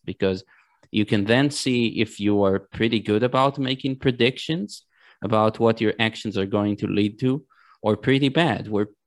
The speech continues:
probably pretty bad at the beginning. We don't know how people will react or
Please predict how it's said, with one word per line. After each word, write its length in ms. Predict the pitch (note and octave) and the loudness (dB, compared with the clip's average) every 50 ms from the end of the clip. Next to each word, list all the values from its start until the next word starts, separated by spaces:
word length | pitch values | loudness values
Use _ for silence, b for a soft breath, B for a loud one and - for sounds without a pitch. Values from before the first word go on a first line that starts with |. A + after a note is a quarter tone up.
| _ _ - | _ _ -4
probably 360 | - B2 B2+ D3 D3+ D#3+ D3+ | 0 2 2 2 4 2 0
pretty 280 | D3 D3+ C#3+ B2+ A#2+ B2 | 0 0 -2 0 0 0
bad 360 | A#2 C3 C3+ C3 G#2 F#2+ F#2+ | 0 2 2 2 0 -2 -4
at 80 | G2 F#2+ | -6 -6
the 80 | G2 | -6
beginning. 600 | F#2 G2 F#2+ F#2 G2+ G2+ G#2+ A#2 A#2 G#2+ G2+ F#2 - | -4 -4 -4 -2 0 0 0 2 0 0 -2 -2 -2
We 140 | G#2 G2+ F#2+ | -2 -2 0
don't 260 | G#2 G#2 G#2+ G#2+ A#2 | 0 -2 -2 -2 -2
know 180 | A#2 A2+ G#2+ | 0 0 0
how 220 | G#2+ A2 G#2+ G2+ G2+ | 0 0 0 -2 -2
people 360 | - - G#2+ G2 - G#2+ G2+ | -2 -2 -4 -2 -2 -2 -2
will 220 | G2+ G2+ G2 G2 | -2 -2 -2 -2
react 680 | G2 G2 F#2+ - G2+ G#2 G2+ G2+ G#2 G2+ - - - - | -2 -4 -4 -2 -2 -2 0 0 -2 -4 -6 -10 -10 -6
or 360 | - F#2+ F#2+ F#2 F#2 F#2 | -4 -4 -4 -4 -4 -6